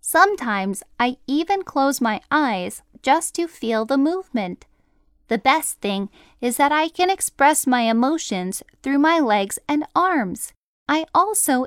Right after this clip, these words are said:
enjoy the music. It is so beautiful. My friend Tyler is a good dancer. He was on the local newspaper once,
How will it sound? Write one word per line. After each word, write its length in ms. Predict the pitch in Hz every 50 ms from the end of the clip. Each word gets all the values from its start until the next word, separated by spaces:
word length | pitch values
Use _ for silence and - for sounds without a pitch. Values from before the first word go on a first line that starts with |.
| -
enjoy 460 | - 302 311 302 - 269 254 254 269 262
the 120 | 294 277
music. 600 | 262 247 240 247 269 262 - 214 185 - - - _ _ _ _ _ _ _ _ _ -
It 140 | 269 262
is 180 | 220 175 170 -
so 400 | - - - 277 294 320 311 - _
beautiful. 680 | - 220 226 262 269 247 208 - - 196 180 170 185 - _ _ _ _ _ _ _ _
My 280 | - 233 233 233 226 226
friend 420 | - - - 214 208 202 196 - -
Tyler 560 | - - 311 311 320 320 285 240 240 254 294 370 - -
is 180 | 302 311 285
a 100 | 330 330
good 320 | 262 - - 320 339 349 339 _
dancer. 640 | - 277 277 294 311 311 - - 220 190 180 175 - _ _ _ _ _ _ _ _ _ _
He 240 | - - 262 262 254
was 200 | 247 247 233 254
on 200 | 240 240 233 226
the 120 | 220 214
local 440 | 214 226 269 349 349 - - 254 240
newspaper 720 | 233 240 277 339 320 - - - 247 220 214 - 190 190
once, 480 | 190 196 196 196 185 190 262 - -